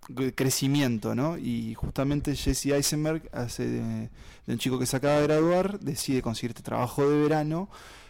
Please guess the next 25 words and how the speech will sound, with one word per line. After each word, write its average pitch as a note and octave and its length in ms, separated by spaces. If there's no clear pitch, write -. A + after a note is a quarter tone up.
que C#3+ 320
es, C#3+ 320
este, B2+ 500
trabajando A2 440
en A#2 60
este A2+ 180
parque A#2+ 260
de A#2+ 60
aventuras, C#3 580
se - 80
llama G#2+ 140
Adventureland, D3+ 640
donde D#3+ 220
va D3+ 80
a D#3 60
conocer D3 360
a E3 200
una C#3+ 240
ma-, C#3 480
un D#3+ 100
sinfín E3+ 440
de C3+ 100
personajes A#2 580
interesantes. A#2+ 680
Eh, A2+ 760